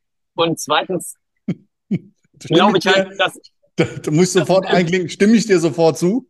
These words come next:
Speaker 1: dass es durch einen blöden Zufall auch so klappen kann, ohne jede Planung. Also
Speaker 2: Ja.
Speaker 1: sagen wir mal, du hast ein schweinemäßiges Glück, keiner passt auf, du, du bist nirgendwo gesehen worden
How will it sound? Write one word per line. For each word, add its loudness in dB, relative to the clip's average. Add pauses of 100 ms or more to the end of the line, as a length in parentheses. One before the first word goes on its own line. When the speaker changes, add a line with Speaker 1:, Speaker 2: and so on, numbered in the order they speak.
(840)
Speaker 1:
dass 2
es -12
durch 4
einen -4
blöden 4
Zufall -6
auch -10
so -4
klappen -10
kann, -10
ohne -6
jede -10
Planung. -10 (120)
Also -2
Speaker 2:
Ja. -6
Speaker 1:
sagen 0
wir -2
mal, -2
du 2
hast -2
ein -12
schweinemäßiges -10
Glück, 0 (100)
keiner -2
passt -2
auf, 2 (160)
du, -16 (200)
du -10
bist -8
nirgendwo -2
gesehen -2
worden -4